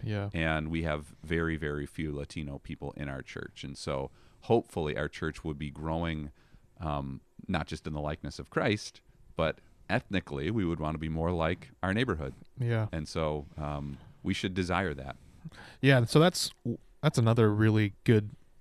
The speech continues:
Speaker 1: good, good thing that it, a good gift from the more progressive side of the aisle in our denomination is that they beckon us always to return to these issues.
Speaker 2: Mm-hmm.
Speaker 1: Um, sometimes I will, I will, as we'll see,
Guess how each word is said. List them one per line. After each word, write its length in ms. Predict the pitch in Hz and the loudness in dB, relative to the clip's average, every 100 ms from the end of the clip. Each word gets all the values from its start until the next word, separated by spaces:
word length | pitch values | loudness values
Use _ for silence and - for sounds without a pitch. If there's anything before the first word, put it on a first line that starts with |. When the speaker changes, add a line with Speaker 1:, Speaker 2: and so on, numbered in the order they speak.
| - - | -20 8
Speaker 1:
good, 240 | 135 131 - - - - | 10 10 4 -12 -12 6
good 180 | 165 - | 6 6
thing 360 | - 143 131 | 6 6 8
that 200 | 120 - | 4 4
it, 140 | 127 - | 0 0
a 80 | 127 | 4
good 300 | 139 143 - | 4 4 2
gift 400 | 127 117 - - | 2 2 -6 -14
from 460 | - 123 117 113 - | 2 4 6 2 0
the 160 | 120 | 0
more 460 | 117 117 117 113 113 - - - | 4 6 8 8 4 -6 -20 -2
progressive 480 | 123 120 113 - 110 | 2 4 4 2 0
side 280 | - 110 110 | 4 6 6
of 120 | 107 | 4
the 120 | 110 | 0
aisle 380 | 113 110 107 104 | 2 2 2 2
in 140 | 104 | 2
our 120 | 104 | 2
denomination 720 | 104 104 104 101 101 104 - 104 | 0 0 0 0 0 -2 -2 -4
is 100 | 101 | -4
that 120 | 110 | 0
they 140 | 120 113 - - | 0 0 -6 -2
beckon 300 | - 139 139 | 0 2 0
us 280 | 117 104 - - | 0 -2 -4 -4
always 640 | 123 139 135 117 107 110 - - - | 0 4 6 6 2 -2 -8 -18 -18
to 100 | - | -2
return 500 | 127 127 - 135 131 127 | 0 2 4 6 6 2
to 100 | 120 | 0
these 240 | 120 113 | 0 0
issues. 580 | 135 - 123 107 - - - | -2 -2 -2 -2 -6 -10 -6
Speaker 2:
Mm-hmm. 380 | 85 82 80 120 | -4 -4 -2 2
Speaker 1:
Um, 400 | 117 110 110 - _ _ - | 4 2 0 -8 _ _ -4
sometimes 380 | - 180 175 151 | 2 6 8 10
I 140 | 135 | 10
will, 280 | 131 123 131 - - | 10 8 6 0 -8
I 100 | 123 | 0
will, 160 | 117 113 - | 2 0 0
as 160 | 117 120 | 0 4
we'll 140 | 117 | 2
see, 420 | - 175 165 156 | 6 10 12 10